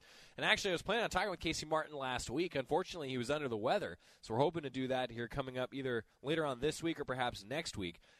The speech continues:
as the Ducks will be down at the Goodwin is their next tournament over the next, uh, couple weeks.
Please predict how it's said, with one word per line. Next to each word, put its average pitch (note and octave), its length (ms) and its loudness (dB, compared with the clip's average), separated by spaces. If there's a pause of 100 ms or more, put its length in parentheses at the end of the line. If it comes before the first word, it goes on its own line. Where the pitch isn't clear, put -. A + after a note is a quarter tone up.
as G#2 160 -2
the F#2 60 -10
Ducks B2 340 -2
will A2+ 100 -2
be A2 220 -4
down A2+ 240 -4
at - 60 -8
the - 80 -8
Goodwin F2+ 460 -2 (120)
is F2+ 140 -10
their F#2+ 180 -4
next - 400 -8 (120)
tournament A2 360 -4 (320)
over F#2+ 220 -2
the F2+ 80 -4
next, F2+ 340 -8
uh, F2 160 -4
couple - 240 -4
weeks. - 380 -2